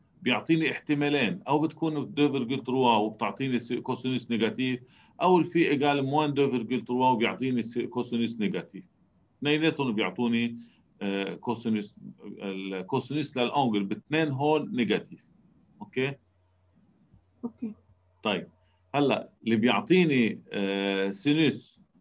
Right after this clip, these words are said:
Speaker 1: نيجاتيف باخده هو. طبعًا هون في يستعمل كالكولاتريس، بجيب سينوس هاي بتطلع بوزيتيف، بجيب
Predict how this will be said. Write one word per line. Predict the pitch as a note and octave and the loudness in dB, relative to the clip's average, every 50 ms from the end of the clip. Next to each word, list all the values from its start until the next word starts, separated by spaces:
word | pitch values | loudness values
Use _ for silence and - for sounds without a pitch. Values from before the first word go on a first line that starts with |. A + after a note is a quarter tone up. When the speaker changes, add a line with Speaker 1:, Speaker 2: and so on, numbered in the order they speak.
| _ _ _ _ _ _ | _ _ _ _ _ _
Speaker 1:
نيجاتيف | B2+ C3+ E3 D3 E3 C#3+ C#3+ - D#3+ D#3+ D#3 D3 - - - - | 2 4 4 6 4 4 4 6 6 6 6 4 2 -4 -14 -4
باخده | C#3 D3+ E3+ D3+ - A#2 B2 B2 | 0 2 2 2 2 0 0 2
هو. | G#2 G2+ G2 F#2+ F#2+ | 4 4 2 2 0
طبعًا | G2 - - - C#3+ B2+ A#2 G#2+ G#2+ | -4 -6 -4 -4 0 2 4 4 4
هون | A2+ C3 | 2 0
في | B2+ - E3+ F3 | 0 2 2 4
يستعمل | D#3 D3 - - C#3+ C3 C3 A#2+ G#2+ | 4 4 2 0 -2 0 0 0 0
كالكولاتريس، | - A#2 A2+ G#2+ G#2+ A2 G#2+ G#2+ G2+ - G#2+ G#2 G#2 G2 | 2 2 0 2 2 0 -2 -2 -2 -2 -2 -2 -2 -4
بجيب | F#2 G2+ A2 C#3+ C#3 - | -6 -4 -4 -4 -4 -2
سينوس | - C#3 C#3 C3 - - - | -4 -4 -2 -4 -4 -4 -2
هاي | A#2 A2+ | -2 -2
بتطلع | G#2+ G#2+ - G#2+ - A2+ G2 F2+ | -2 -2 -6 -4 0 0 0 0
بوزيتيف، | F2 - - G#2 G2+ F#2 F2+ F2+ A2 A#2+ B2 G2+ | 0 -2 -4 -4 -2 -2 -4 -4 -4 -4 -4 -4
بجيب | F2+ - A2+ A#2 G#2 - | -6 -6 -4 -4 -4 -8